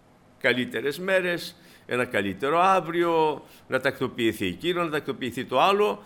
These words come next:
Και φυσικά, βέβαια, ξέρουμε ότι όλοι πεθαίνουν και τελευταία πεθαίνει και η ελπίδα, η οποία βέβαια πεθαίνει.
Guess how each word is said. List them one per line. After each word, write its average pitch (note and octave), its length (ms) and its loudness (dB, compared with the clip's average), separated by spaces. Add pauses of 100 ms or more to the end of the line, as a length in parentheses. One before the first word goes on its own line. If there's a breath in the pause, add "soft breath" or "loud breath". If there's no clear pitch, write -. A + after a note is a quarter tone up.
(240 loud breath)
Και C#3+ 120 0
φυσικά, D3+ 400 0
βέβαια, G3+ 340 2
ξέρουμε G3 460 2
ότι F#3+ 500 -2
όλοι F#3 260 4
πεθαίνουν G#3 720 0 (220)
και D3+ 120 -8
τελευταία D#3 440 0
πεθαίνει D#3 380 0
και C3 120 -2
η B2+ 60 6
ελπίδα, F#3 640 2 (240 loud breath)
η D#3+ 80 -2
οποία D#3+ 320 4
βέβαια G3+ 280 2
πεθαίνει. F3 580 8